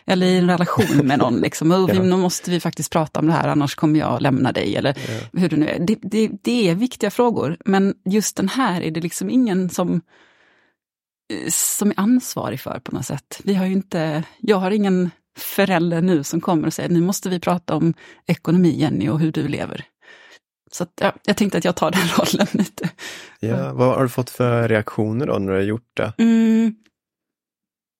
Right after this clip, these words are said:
Speaker 1: Jag, nej, men jag tror att de som redan, eh, förstår att vi behöver förändra hur vi lever, eh, tycker att det här är fantastiskt. Men det är ju en pytteliten del i hela samhället. De flesta,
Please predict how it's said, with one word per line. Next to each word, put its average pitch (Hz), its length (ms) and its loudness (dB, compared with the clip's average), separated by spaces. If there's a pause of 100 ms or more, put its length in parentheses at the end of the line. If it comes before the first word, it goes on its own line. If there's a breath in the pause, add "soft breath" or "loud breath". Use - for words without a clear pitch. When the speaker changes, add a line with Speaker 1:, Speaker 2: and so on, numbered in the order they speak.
(1200 loud breath)
Speaker 1:
Jag, 233 160 0 (100)
nej, 226 160 2
men 240 120 2
jag 240 100 0
tror 247 160 0
att 220 100 -6
de 226 200 2
som 214 260 0
redan, 208 580 0 (360)
eh, 170 580 0 (300)
förstår - 600 0
att 190 180 -2
vi 180 140 0
behöver 151 340 -2
förändra 139 380 -4
hur 147 80 -4
vi 127 80 -4
lever, 139 380 -4 (440 soft breath)
eh, 160 240 2
tycker 165 300 0
att 151 60 -2
det 160 60 -2
här 160 80 2
är 123 40 -6
fantastiskt. - 840 -6 (140 loud breath)
Men 190 180 2
det 185 80 4
är 180 40 6
ju 160 180 4
en 175 160 2
pytteliten 208 840 -2
del 185 340 -4 (100)
i 185 120 -2
hela 165 240 2
samhället. 156 680 -2 (320 loud breath)
De 196 120 4
flesta, 170 840 0